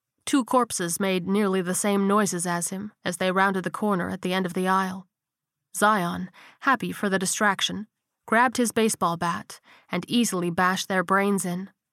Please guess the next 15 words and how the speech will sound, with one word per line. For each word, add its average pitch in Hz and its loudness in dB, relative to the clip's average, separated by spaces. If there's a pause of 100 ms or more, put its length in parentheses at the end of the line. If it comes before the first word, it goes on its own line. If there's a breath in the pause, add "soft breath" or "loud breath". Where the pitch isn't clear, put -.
(220)
leaving 190 2
little 185 2
pops 196 0
of 190 -4
crimson 202 0
on 170 -2
the 175 -2
white 185 0
store 185 2
wall. 185 2 (960)
"So - -4
what's 202 2
your 202 -2
story, 226 4
man?" 196 2